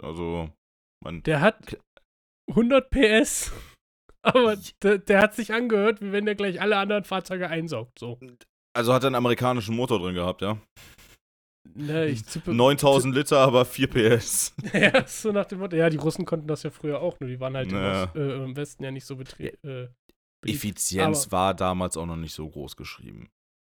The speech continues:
Speaker 2: aber das war ein echt geiles Auto. Also auch mega interessant und, äh, weil ich weiß nicht, du guckst wahrscheinlich die Wikipedia-Seite, ne?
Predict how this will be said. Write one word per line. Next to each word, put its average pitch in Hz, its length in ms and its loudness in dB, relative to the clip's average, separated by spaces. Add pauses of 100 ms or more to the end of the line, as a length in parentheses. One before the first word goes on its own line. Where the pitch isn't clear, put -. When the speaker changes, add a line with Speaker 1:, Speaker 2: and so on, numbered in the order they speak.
(140)
Speaker 2:
aber 127 200 -10
das 120 220 -10
war 113 160 -12
ein 117 220 -12
echt - 220 -12
geiles 127 360 -10
Auto. 117 380 -16 (320)
Also 139 220 -8
auch 127 180 -12
mega 160 300 -4
interessant 143 480 -12
und, 143 440 -10
äh, 127 420 -12 (260)
weil 135 140 -10
ich - 120 -16
weiß 165 160 -2
nicht, - 180 -16
du 135 60 -12
guckst - 240 -8
wahrscheinlich 151 300 -6
die 151 80 -10
Wikipedia-Seite, 123 840 -12
ne? 131 180 -12